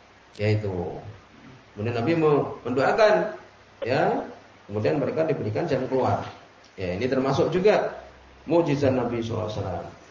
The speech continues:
<clears throat> Ini ya, ini mukjizat berikutnya. Apa itu? Bisa ditulis, yaitu tadi Nabi mendoakan kejelekan orang Quraisy, kemudian, ya, kemudian ketika diminta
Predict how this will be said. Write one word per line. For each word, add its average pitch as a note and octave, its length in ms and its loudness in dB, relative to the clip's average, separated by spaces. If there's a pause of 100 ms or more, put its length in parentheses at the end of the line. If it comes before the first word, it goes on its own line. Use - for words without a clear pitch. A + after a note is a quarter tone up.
(120)
<clears throat> C#3+ 380 -4 (520)
Ini D#3 160 6
ya, C#3 140 6 (100)
ini C#3 120 2
mukjizat D3+ 280 2
berikutnya. D3 640 2 (640)
Apa G3 240 2
itu? F3 400 4
Bisa A2+ 160 -6
ditulis, C3+ 480 2
yaitu A#2 160 -2
tadi C3+ 320 0 (320)
Nabi C3 240 0
mendoakan D#3 720 4
kejelekan D3 400 2
orang D3 240 -2
Quraisy, G#3+ 480 4 (320)
kemudian, C3 800 0 (560)
ya, D#3 320 4 (560)
kemudian C3+ 480 2 (160)
ketika D3 320 0
diminta E3+ 640 0